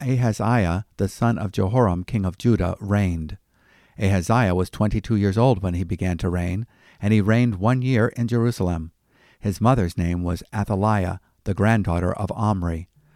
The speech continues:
She also walked in the ways of the house of Ahab, for his mother was his counselor in doing wickedly.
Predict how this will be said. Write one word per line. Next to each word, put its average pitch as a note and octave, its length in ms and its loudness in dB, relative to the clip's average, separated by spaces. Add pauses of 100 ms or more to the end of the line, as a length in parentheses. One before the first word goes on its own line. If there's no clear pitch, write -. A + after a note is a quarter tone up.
(220)
She - 180 0
also A#2 280 4
walked F#2+ 320 2
in F#2+ 80 0
the F#2 80 0
ways F#2 340 0
of E2+ 80 -4
the F2+ 100 0
house F#2+ 220 -2
of F2 100 -2
Ahab, F2+ 480 -2 (240)
for - 140 -2
his G2 220 0
mother G#2 360 2
was F2+ 300 0
his - 180 -4
counselor A2+ 520 -2
in F#2+ 200 -4
doing F#2+ 280 0
wickedly. F2+ 560 -4